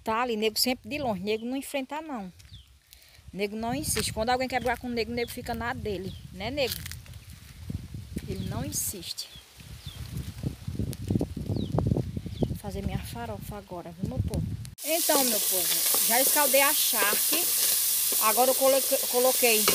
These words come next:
é, cebola, alho, pimentão e, e tomate. Vou dar uma refogadinha aqui, vou acrescentar a cebolinha, o coentro e o couve. Vai ser a farofa do, do feijão, certo? Começou a chover agora, esse barulho que vocês estão escutando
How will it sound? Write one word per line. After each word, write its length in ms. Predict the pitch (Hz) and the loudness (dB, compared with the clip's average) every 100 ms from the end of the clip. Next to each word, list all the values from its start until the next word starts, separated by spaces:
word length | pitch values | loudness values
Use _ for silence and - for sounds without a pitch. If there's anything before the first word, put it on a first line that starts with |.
| - | 4
é, 200 | 196 190 | 4 4
cebola, 1160 | - - 277 220 208 214 240 247 240 208 208 | 4 8 8 8 4 6 8 8 8 8 8
alho, 280 | 208 233 277 - - - | 6 4 2 2 0 2
pimentão 480 | 247 269 - 247 254 | 2 2 2 0 0
e, 280 | 247 - | -2 -4
e 60 | 254 - | -4 -2
tomate. 560 | 285 294 220 175 - 147 - - - - - - - - | 0 2 4 4 2 0 0 0 2 2 2 0 0 0
Vou 80 | 190 | 6
dar 120 | 240 | 8
uma 140 | 262 | 8
refogadinha 600 | 269 269 262 247 226 262 | 6 6 6 6 6 4
aqui, 160 | 262 247 | 4 4
vou 140 | 233 240 240 233 | 4 6 6 6
acrescentar 580 | 226 240 247 254 240 | 6 6 4 4 6
a 60 | 233 | 6
cebolinha, 600 | - 254 247 262 233 233 | 8 6 8 6 6 0
o 40 | 233 | 0
coentro 480 | 277 269 254 240 | 4 4 4 2
e 40 | 277 | 0
o 100 | 311 | 0
couve. 380 | - 240 185 156 | 2 2 2 2
Vai 120 | 202 | 2
ser 140 | - | 6
a 100 | 233 | 6
farofa 520 | - 254 233 220 254 | 8 6 6 6 4
do, 360 | 220 233 226 214 190 - - - - - - | 2 0 0 -2 -2 -2 -2 -2 -2 -2 -2
do 100 | 214 | 0
feijão, 600 | - 269 302 247 208 160 | 6 8 8 4 0 0
certo? 800 | 127 - - - - 214 233 277 | -2 -2 0 2 6 6 6 2
Começou 380 | 247 233 233 240 | 2 2 2 2
a 40 | |
chover 340 | - 285 240 226 | 2 2 6 6
agora, 300 | 214 190 196 | 6 4 4
esse 140 | - | 2
barulho 280 | 220 220 220 | 2 2 2
que 80 | 214 | 0
vocês 280 | 226 233 | 2 2
estão 160 | - 226 | 2 0
escutando 640 | 233 254 247 - 208 233 | 0 0 0 2 2 4